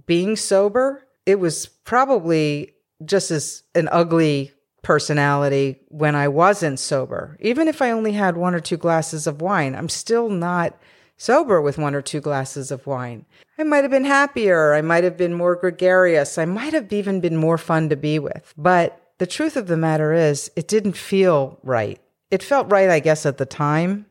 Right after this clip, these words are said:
But in hindsight, as I look back after these two and a half years, this milestone that I'm about to hit, um, you know, of not drinking,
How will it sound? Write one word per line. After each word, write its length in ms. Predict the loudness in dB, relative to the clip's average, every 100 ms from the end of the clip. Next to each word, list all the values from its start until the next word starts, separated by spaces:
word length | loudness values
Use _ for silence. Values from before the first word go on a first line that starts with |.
| -6
But 120 | -2
in 120 | 0
hindsight, 560 | 0 0 0 0 0 2
as 160 | 2
I 100 | 2
look 320 | 2 0 -2
back 540 | -2 2 2 0 -6 -4
after 460 | 0 0 0 0 0
these 300 | 0 -6 -4
two 180 | -2 0
and 100 | 0
a 60 |
half 340 | 2 0 0 -2
years, 380 | 0 2 2
this 220 | 0 -4 -2
milestone 580 | 0 0 0 0 0
that 140 | 2 0
I'm 120 | 0
about 340 | 0 0 0
to 100 | -2
hit, 420 | 0 2 2 -2 _
um, 640 | -4 0 2 2 0 -4 -8 _ -6
you 100 | -2
know, 240 | 2 2
of 100 | 0
not 220 | 0 -2
drinking, 680 | 0 0 0 -2 -2 -2 -6